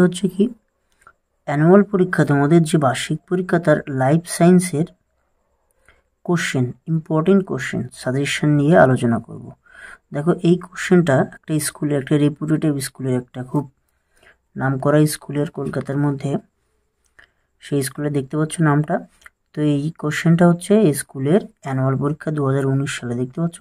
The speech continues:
ক্লাস নাইন, সাবজেক্ট লাইফ সায়েন্স। আর ফুল মার্কস দেখো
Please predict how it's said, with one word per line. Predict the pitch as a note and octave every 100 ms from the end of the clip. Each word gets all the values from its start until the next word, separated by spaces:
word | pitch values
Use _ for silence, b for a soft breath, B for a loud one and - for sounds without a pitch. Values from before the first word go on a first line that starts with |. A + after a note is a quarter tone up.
| -
ক্লাস | A#2+ - A#2
নাইন, | B2+ G#3 - _ b b b -
সাবজেক্ট | - B2+ C#3+ B3 - - C3+
লাইফ | B2+ C3
সায়েন্স। | A2+ A#2 - B2+
আর | -
ফুল | C#3 C#3+
মার্কস | D#3+ E3+ -
দেখো | D#3+ B3